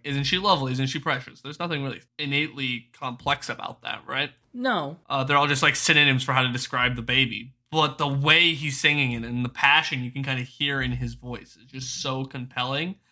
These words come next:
Speaker 1: And then he'll hit you stuff with, like, the line, uh, "less than one minute old," which is just, like, the perfect line to ground you exactly into when he's experiencing these emotions and these feelings, right? They just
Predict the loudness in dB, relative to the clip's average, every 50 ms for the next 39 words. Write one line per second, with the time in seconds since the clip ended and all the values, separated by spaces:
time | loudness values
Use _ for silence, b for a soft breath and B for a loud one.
0 | _ _ _ -2 0 2 6 6 6 6 6 4 2 2 2 4 2 2 2 2
1 | -4 -2 -2 -4 -4 -4 -4 -6 -6 -10 -10 -8 -8 -8 -8 _ -12 -12 -12 -12
2 | -10 -10 -8 -8 -6 -4 -4 -4 -4 -2 -4 -4 -6 _ _ _ _ _ _ _
3 | -10 -4 -2 -2 0 0 -2 -2 -4 -4 -2 0 2 2 0 0 0 0 2 2
4 | 2 0 0 0 0 2 2 2 2 2 0 -2 -4 _ -12 -10 -8 -6 -4 -6
5 | -6 -8 _ _ _ _ _ _ _ _ _ 0 0 0 0 0 -4 -10 -12 _
6 | _ _ -10 -10 -6 -2 -2 -2 -2 -2 -4 -6 -6 2 2 2 4 4 0 -2
7 | -2 -4 -2 2 2 4 4 2 0 -4 -8 -4 2 4 4 6 4 4 4 2
8 | 2 2 0 0 0 2 4 6 6 6 4 2 0 -4 -2 0 0 0 0 -2
9 | -2 -2 0 0 0 2 2 2 0 0 -2 -4 -8 -4 0 2 4 6 6 4
10 | 4 2 -2 -2 -2 -2 -2 -2 -2 -2 -2 -2 -4 -6 -8 -10 -12 -18 -18 -20
11 | -20 -20 _ _ _ _ _ _ _ _ _ -10 -4 -2 0 0 0 0 0 -2
12 | -4 -4 -4 -4 -4 -4 -6 -8 -8 -8 -8 -6 -2 0 0 0 2 2 2 2
13 | 2 0 -2